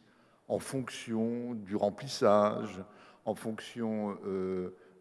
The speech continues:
euh, enfin, du taux de remplissage, en fonction de,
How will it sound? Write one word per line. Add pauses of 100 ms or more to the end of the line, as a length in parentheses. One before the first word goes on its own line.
(120)
euh,
enfin,
du
taux
de
remplissage,
en
fonction
de,